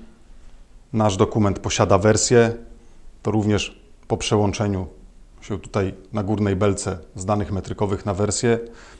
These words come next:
dostajemy informacje o wszystkich poprzednich wersjach danego dokumentu, w tym wypadku naszej procedury. Do każdej wersji mamy dostęp i po wybraniu kole-,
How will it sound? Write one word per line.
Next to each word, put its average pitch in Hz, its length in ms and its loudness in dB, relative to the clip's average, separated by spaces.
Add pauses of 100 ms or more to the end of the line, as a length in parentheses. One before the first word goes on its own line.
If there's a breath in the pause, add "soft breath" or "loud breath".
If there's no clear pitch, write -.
(120)
dostajemy 107 680 6
informacje 101 800 0
o 98 360 -2 (100)
wszystkich - 400 -4
poprzednich 98 500 -2
wersjach 92 440 0 (440)
danego 92 300 -2
dokumentu, 92 500 -4
w - 80 -16
tym 90 180 -8
wypadku 90 400 -6
naszej 87 240 -6
procedury. 98 560 -2 (1400 soft breath)
Do 117 80 0
każdej 113 320 6
wersji 107 320 4
mamy 98 200 2
dostęp 135 500 2 (1080)
i 110 100 -2
po 107 140 2
wybraniu 101 380 2
kole-, 104 240 -2